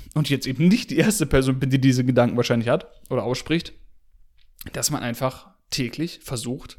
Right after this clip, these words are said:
besser zu werden, was auch immer das jetzt heißt, ne? Also man sollte immer offen dafür bleiben, denke ich, sich zu verbessern und ständig sich selber in Frage stellen, ob das, was man so tut, ob die Rituale, die man so an den Tag legt oder die, die Gewohnheiten, die man aufgebaut hat, ob die so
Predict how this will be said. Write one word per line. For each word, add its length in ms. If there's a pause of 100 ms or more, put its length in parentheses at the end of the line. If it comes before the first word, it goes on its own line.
besser 380
zu 160
werden, 360
was 260
auch 140
immer 220
das 200
jetzt 180
heißt, 260
ne? 120 (300)
Also 140
man 120
sollte 260
immer 260 (240)
offen 260
dafür 220
bleiben, 300
denke 260
ich, 240 (680)
sich 260
zu 100
verbessern 540
und 160
ständig 340
sich 140
selber 220
in 80
Frage 360
stellen, 320
ob 160
das, 220
was 160
man 140
so 100
tut, 540
ob 120
die 80
Rituale, 560
die 120
man 160
so 100
an 80
den 120
Tag 360
legt 240
oder 180
die, 180
die 340
Gewohnheiten, 520
die 60
man 140
aufgebaut 420
hat, 140
ob 160
die 100
so 380